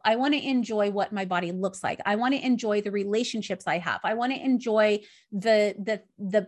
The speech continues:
pleasures that I get from my body, whether it is ice cream or an amazing orgasm. Like, and you can't do that when you're continuously hating on yourself.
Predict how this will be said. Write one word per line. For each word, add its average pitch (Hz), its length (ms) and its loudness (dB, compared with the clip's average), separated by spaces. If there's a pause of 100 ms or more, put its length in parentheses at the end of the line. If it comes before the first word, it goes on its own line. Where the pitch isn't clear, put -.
(140)
pleasures 262 520 2
that 220 160 -4
I 214 180 2
get 202 320 -2 (120)
from 233 200 -2
my 220 160 0
body, 208 440 0
whether 220 320 0
it 220 160 -4
is 202 120 -2 (100)
ice 254 220 0
cream 277 280 0
or 214 200 -2
an 196 60 -2
amazing 220 400 -2
orgasm. 208 580 2
Like, 202 260 2 (640)
and 240 280 2
you 240 140 0
can't 240 480 0
do 294 220 4
that 202 240 2
when 220 100 0
you're 214 100 -2
continuously 233 640 -2
hating 208 520 0
on 185 180 -2
yourself. - 440 -6